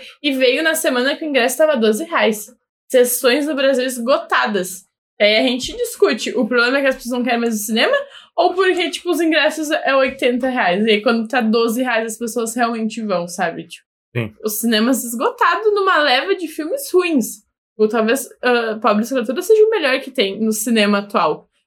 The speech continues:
Speaker 1: E, tipo, todos esgotados. Todos. Então, eu acho que isso acabou trazendo muito. E, cara, é a Emma, né? Foda-se. Todo o resto. Muito boa no que ela faz. Muito boa.
Speaker 2: É, e tu tem que tá afim de,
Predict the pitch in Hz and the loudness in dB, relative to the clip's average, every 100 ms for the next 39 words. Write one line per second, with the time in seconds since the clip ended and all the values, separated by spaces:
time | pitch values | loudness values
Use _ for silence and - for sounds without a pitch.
0 | _ 240 220 269 269 302 254 262 247 233 | _ -8 -6 -6 -2 2 2 0 -4 -2
1 | 214 202 208 175 - - - _ - 214 | 0 0 -2 -6 -8 -18 -20 _ 0 2
2 | 180 165 - - _ _ _ 202 202 208 | 2 -4 -12 -18 _ _ _ -8 0 2
3 | 208 208 214 - 254 247 269 254 254 _ | 4 4 2 -4 -8 -6 -6 -6 -10 _
4 | _ _ - 226 220 240 247 269 262 269 | _ _ -8 -6 -2 -2 -2 -4 -6 -6
5 | 277 269 254 262 370 392 427 523 - 539 | -4 -4 -4 -4 -4 0 0 -2 -8 -2
6 | 294 262 370 262 254 233 185 185 208 _ | 0 2 0 0 0 -2 -4 -8 -14 _
7 | _ _ - 220 196 196 - _ - 220 | _ _ -8 -8 -8 -10 -16 _ -6 -2
8 | 262 233 180 - - - 208 214 247 262 | -2 -2 -4 -10 -18 -4 0 2 0 -4
9 | 240 208 190 190 190 196 190 185 - - | -4 -2 -2 -4 -12 -18 -14 -14 -10 -12
10 | - - - 220 226 233 220 214 202 175 | -12 -18 -4 -2 -2 -2 -4 -6 -12 -8
11 | - 165 _ _ _ - 139 110 117 104 | -8 -8 _ _ _ 0 0 2 -2 -2
12 | 104 - 139 160 - 180 139 120 | -6 -2 -4 -2 0 2 2 0